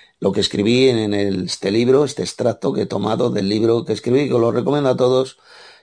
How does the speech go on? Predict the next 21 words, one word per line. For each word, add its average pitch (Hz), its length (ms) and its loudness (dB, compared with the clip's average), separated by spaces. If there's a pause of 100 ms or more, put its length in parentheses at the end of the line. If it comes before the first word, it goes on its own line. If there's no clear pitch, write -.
(220)
que 113 720 2
entréis 113 400 -2
en 117 120 0
ese 113 180 -2
enlace, 98 380 0
que 98 120 -2
lo 92 100 0
leáis, 107 840 -2
y - 400 -8
también 95 280 -2
está 95 220 -2
en 90 80 -2
audio, 120 300 2
lo 135 100 -2
podéis 98 260 0
escuchar. 95 520 -2 (400)
Es 110 180 -4
un 104 100 0
libro 107 200 4
bastante 98 400 -2
extenso, 110 540 -4